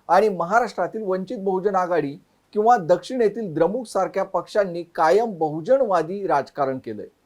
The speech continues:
ओबीसींना केंद्रस्थानी ठेवून या पक्षांनी त्यांची रणनीती आणि योजना आखल्या आहेत.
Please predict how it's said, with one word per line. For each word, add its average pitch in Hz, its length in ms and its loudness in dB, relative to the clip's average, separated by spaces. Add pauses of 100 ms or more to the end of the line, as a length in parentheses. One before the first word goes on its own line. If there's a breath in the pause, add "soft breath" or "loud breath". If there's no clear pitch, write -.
(260)
ओबीसींना 220 540 6
केंद्रस्थानी 208 680 2
ठेवून 202 280 -4
या 202 100 2
पक्षांनी 208 480 -6
त्यांची 160 400 -4
रणनीती 165 640 -4
आणि 156 240 -6
योजना 151 340 -2
आखल्या 123 300 -6
आहेत. - 400 -20